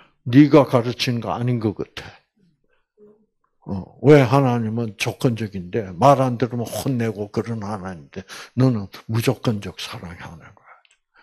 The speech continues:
그거 아닌 것 같아." 그러면 이게 이제 결국 토론이 되고, 토론이 논쟁으로 되고, 어, 그래가지고, 근데 아벨은 "형,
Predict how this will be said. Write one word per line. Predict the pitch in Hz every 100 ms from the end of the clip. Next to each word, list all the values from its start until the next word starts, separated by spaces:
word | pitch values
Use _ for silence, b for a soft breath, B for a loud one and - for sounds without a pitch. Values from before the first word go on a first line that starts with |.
| _ -
그거 | 123
아닌 | 92 107 113
것 | 104 82
같아." | - - - _ _ _ b b b b b
그러면 | 156 170
이게 | 151 151 165
이제 | 147 135
결국 | - 127 123 123 - b b _
토론이 | - - 120 123 127 127 123
되고, | 104 104 98 143 220 - _ _ _ _ _ _ b b b -
토론이 | - 127 113 107 135 156 127
논쟁으로 | 110 123 113 117 107 95 101 87
되고, | - - 76 - 120 196 _ _ _ b b b -
어, | 95 - b b b _ _ -
그래가지고, | 147 175 170 170 202 220 240 - - - - - - b b
근데 | - 180 180
아벨은 | 139 135 139 131 156 196 185 - B B -
"형, | - 180 185 127